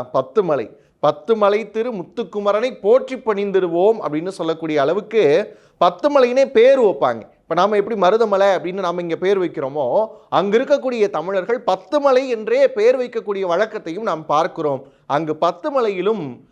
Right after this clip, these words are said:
தைப்பூச நன்னாள் ரொம்ப சிறப்பாக கொண்டாடப்படுகிறது. அப்படியே சிங்கப்பூர் போனீங்க அப்படின்னா சிங்கப்பூரிலும் முருகனுக்குரிய தைப்பூச நன்னாள் மிகவும் சிறப்பாக கொண்டாடப்படுகிறதை பார்க்கிறோம். அங்கு இருக்கக்கூடியவர்கள் விரதம் இருந்து முருகனை வழிபடக்கூடிய நிகழ்வுகளையும் பார்க்கிறோம்.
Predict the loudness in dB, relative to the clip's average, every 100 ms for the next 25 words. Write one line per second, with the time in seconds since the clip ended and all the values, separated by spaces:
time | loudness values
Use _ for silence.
0 | _ 0 2 0 -6 -6 -6 -8 -6 -4
1 | -4 -4 -8 -6 -2 -2 0 -4 -4 -2
2 | -2 -2 -6 -6 0 0 0 -6 -8 -10
3 | -14 _ _ _ 0 2 2 0 -2 0
4 | 2 4 2 2 -2 -2 -2 -2 -2 0
5 | 2 2 -2 -8 _ -4 0 4 4 4
6 | 2 2 2 2 0 -6 -2 0 0 -4
7 | -6 -4 0 2 2 -2 -2 -4 -4 -6
8 | -6 -2 0 0 -4 -14 -2 2 4 4
9 | 0 -2 2 2 4 2 2 2 2 2
10 | 0 -4 0 2 0 -4 -6 -6 -8 -6
11 | -4 -4 -4 -6 -4 -6 -6 -6 -6 -4
12 | -4 -2 2 0 0 -14 _ _ 0 4
13 | 6 6 4 4 2 0 0 2 0 0
14 | 2 2 2 0 -2 -4 0 0 0 0
15 | 0 0 0 -2 -2 -2 0 0 -2 -8